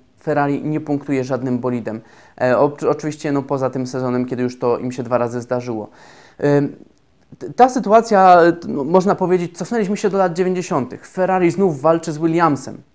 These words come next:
No tylko, że oni walczą o to, żeby nie być ostatnim. Em, coś tu poszło nie tak. Przy czym ten z-, upadek Williamsa, tak to nazwijmy, był bardzo stopniowy. On przebiegał kilkanaście lat.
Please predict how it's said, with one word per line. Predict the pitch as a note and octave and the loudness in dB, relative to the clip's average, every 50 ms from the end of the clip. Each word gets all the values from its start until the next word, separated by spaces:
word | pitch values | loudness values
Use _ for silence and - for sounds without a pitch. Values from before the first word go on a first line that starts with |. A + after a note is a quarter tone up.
| _ _ - | _ _ -14
No | C3+ | -12
tylko, | B2+ D#3+ D3+ D#3+ | -10 -8 -6 -4
że | C#3+ D#3 | -4 -2
oni | D3+ D#3+ D#3 | -2 -2 0
walczą | D3+ D#3 D#3+ D#3 D#3+ D3+ D3 D3 | 2 2 2 2 0 -2 -2 -2
o | D3 | -2
to, | D3 D3+ D#3 E3 - - - _ _ _ _ - | 0 -2 -2 -2 -4 -10 -20 _ _ _ _ -18
żeby | - C3 D#3 D3+ C#3 D3 D3+ D3+ D3+ D3+ D3+ | -8 -6 -6 -4 -2 0 2 2 2 2 0
nie | D#3 D#3+ D#3+ D3+ | -2 -2 -2 -2
być | C#3+ D3+ | -2 -2
ostatnim. | E3+ E3+ - - F3+ D#3 - - A2+ G#2 G2+ - _ _ _ _ _ _ - | -4 -2 0 2 2 2 2 -2 -8 -12 -12 -14 _ _ _ _ _ _ -8
Em, | - B2+ B2 B2 B2 B2 A#2 - - | -6 -4 -2 -2 -4 -4 -6 -10 -10
coś | - - F3 - - | -8 -8 -8 -8 -6
tu | - - D#3+ | -6 -6 -4
poszło | - E3 D#3 - E3+ D#3+ | -4 -4 -6 -4 -6 -6
nie | D#3 D#3 D3+ | -4 -4 -2
tak. | D#3 D#3 B2+ - - | -2 -2 -2 -2 -4
Przy | - - E3 | -10 -12 -8
czym | - E3+ D#3+ - - _ | -6 -8 -8 -8 -10 _
ten | - D3+ C#3+ D3 | -8 -6 -4 -4
z-, | D3 - - | -6 -8 -10
upadek | C#3 - - G3+ A3+ F#3+ F#3+ D3 C#3 C#3 | -8 -2 0 0 0 0 -2 -4 -4 -4
Williamsa, | C#3+ C#3+ D3+ F3 G3+ G3 E3 - - A#2+ A2 | -4 -2 0 0 0 0 -2 -4 -10 -14 -12
tak | - B2+ B2+ B2+ | -10 -12 -10 -8
to | - | -6
nazwijmy, | C3 C3 C3 B2+ C3+ D#3+ F3 E3+ C#3 A#2 A2+ A2+ - - _ _ _ _ _ _ | -6 -6 -6 -6 -6 -4 -4 -2 -2 -4 -4 -8 -10 -16 _ _ _ _ _ _
był | - C3+ C#3 C3 | -6 -4 -4 0
bardzo | C3+ D#3 D#3 D3+ B2+ C3+ | 2 2 2 2 2 -2
stopniowy. | C3 - - C3+ - - D3 C#3+ C3 C3 | -6 -6 -6 -8 -6 -4 -4 -2 -2 -2
On | B2+ C3 | -2 -4
przebiegał | B2+ - D3 C#3 D#3 D3+ C#3 C#3 | -4 -6 -4 -2 -2 0 0 0
kilkanaście | C#3 - D#3 D3 C#3+ D#3+ D#3 D#3 C#3+ - - - E3 | -2 -4 -6 -8 -6 -6 -6 -6 -8 -10 -10 -6 -2
lat. | D3+ C#3 B2 A2 - - | 0 2 2 0 0 -6